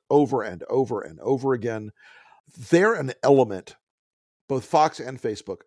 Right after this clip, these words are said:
they are elements of an amplification system inside the right that doesn't have a sense of discretion, doesn't have a sense of,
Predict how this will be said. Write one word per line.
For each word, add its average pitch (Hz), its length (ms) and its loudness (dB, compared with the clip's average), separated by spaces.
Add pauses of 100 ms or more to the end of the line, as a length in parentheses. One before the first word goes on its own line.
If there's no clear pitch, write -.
they 127 180 2
are 110 220 0
elements 147 560 4 (500)
of 104 440 -2
an 107 80 -8
amplification 131 840 -2
system 113 500 -8 (300)
inside 135 500 2
the 139 100 2
right 92 360 -6 (500)
that 104 460 0 (1040)
doesn't 139 340 0
have 127 240 -2
a 120 100 -4
sense 120 320 -8
of 107 160 -8
discretion, 117 640 -8 (580)
doesn't 131 320 2
have 120 220 -6
a 117 40 -8
sense 117 340 -8 (120)
of, 95 560 -2